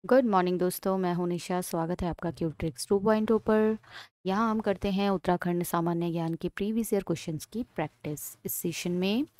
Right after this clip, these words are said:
फ़िफ़्टीन क्वेश्चंस के साथ हम अपनी प्रैक्टिस करते हैं। टेन सेकंड्स का आपको टाइम दिया जाता है, जिसमें आपको करना होता है सही आंसर को कमेंट।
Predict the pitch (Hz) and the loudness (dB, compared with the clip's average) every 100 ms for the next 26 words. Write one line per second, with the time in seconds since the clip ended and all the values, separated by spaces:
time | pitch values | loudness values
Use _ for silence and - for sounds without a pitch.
0 | - - _ 202 - 240 262 240 220 233 | -20 -20 _ 0 2 2 4 4 2 -2
1 | 220 - 190 180 170 180 - 180 165 - | -2 -2 -4 -2 -2 -2 -4 -4 -4 -4
2 | 170 165 - 185 - 185 - 196 190 202 | -4 -4 -4 -8 -2 -4 -2 -4 -2 -2
3 | 208 214 _ _ _ 208 220 220 214 - | -4 -6 _ _ _ -4 -2 -2 -2 -2
4 | 190 - 180 160 170 180 202 196 190 - | -4 -2 -4 -2 -2 0 0 0 -4 -4
5 | 196 202 180 - 170 160 - 165 165 165 | -6 -6 -8 -6 -4 -4 -6 -4 -4 -2
6 | 165 - 165 175 240 - - _ _ 196 | -4 -4 -6 -4 -6 -8 -20 _ _ -6
7 | 196 240 - _ _ _ _ 170 151 165 | -2 -2 -4 _ _ _ _ -8 -6 -6
8 | - - 220 160 143 139 | -4 -2 0 0 -2 -4